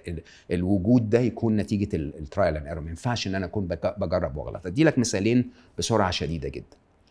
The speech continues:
جسم الإنسان فيه عشرين ألف بروتين. من الأجزاء، من الحاجات اللي مش مشهورة قوي في العلم بتاع البيولوجي،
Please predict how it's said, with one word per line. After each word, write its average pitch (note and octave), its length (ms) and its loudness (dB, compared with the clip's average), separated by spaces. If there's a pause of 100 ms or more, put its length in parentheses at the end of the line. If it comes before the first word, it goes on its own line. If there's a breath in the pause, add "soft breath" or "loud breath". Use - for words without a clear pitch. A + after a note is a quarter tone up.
(460 soft breath)
جسم D#3+ 320 6
الإنسان C3+ 580 4
فيه D#3 260 0
عشرين C3 800 0 (440)
ألف C3 420 4 (140)
بروتين. F#2 420 -2 (880)
من F#2 120 0
الأجزاء، G2 480 2
من A2 80 2
الحاجات G#2+ 320 2
اللي A#2+ 120 4
مش G#2 160 0
مشهورة A#2+ 320 2
قوي A2+ 180 6
في A#2 100 0
العلم G2+ 360 2
بتاع F2 200 2
البيولوجي، B2 600 4